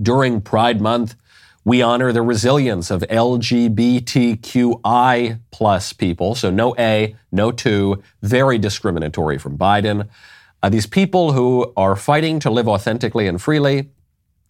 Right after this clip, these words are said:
we reaffirm that L G B T Q I plus rights are human rights. And we recommit to delivering protections, safe-,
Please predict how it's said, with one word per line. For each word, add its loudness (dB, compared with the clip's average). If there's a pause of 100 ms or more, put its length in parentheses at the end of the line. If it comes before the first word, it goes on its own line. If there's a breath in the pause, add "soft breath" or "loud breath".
(220)
we 0
reaffirm 0 (460 loud breath)
that 2
L 4
G 4
B 2
T 0 (180)
Q 4
I 2
plus 0
rights 0
are 2
human 0
rights. -2 (840)
And -2
we 0
recommit -2 (460)
to 0
delivering 0
protections, -4
safe-, -4